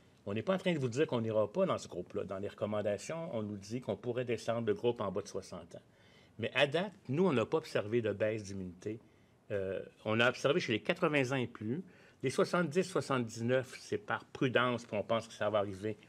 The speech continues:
on le fait. Les soixante ans et plus, je pense que c'est correct qu'on le fasse en janvier. Mais cinquante, cinquante-neuf ans,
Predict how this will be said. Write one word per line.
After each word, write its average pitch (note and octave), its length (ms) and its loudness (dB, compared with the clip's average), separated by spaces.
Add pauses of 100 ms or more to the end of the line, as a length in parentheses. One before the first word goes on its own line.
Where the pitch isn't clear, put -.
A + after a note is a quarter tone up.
(100)
on G2+ 120 0
le F#2 60 -4
fait. A#2 360 -4 (420)
Les C#3 100 0
soixante F3+ 500 2
ans F3 200 -2
et A#2+ 120 0
plus, C#3+ 340 -6 (240)
je - 120 -16
pense B2 260 0
que A2 100 -4
c'est - 240 -4
correct A2+ 400 0
qu'on G#2 140 -2
le - 80 -4
fasse - 420 -4 (300)
en G#2+ 100 -4
janvier. G2 480 -6 (300)
Mais D#3 400 4
cinquante, F#3 440 0
cinquante-neuf C#3+ 520 0
ans, D3+ 160 -2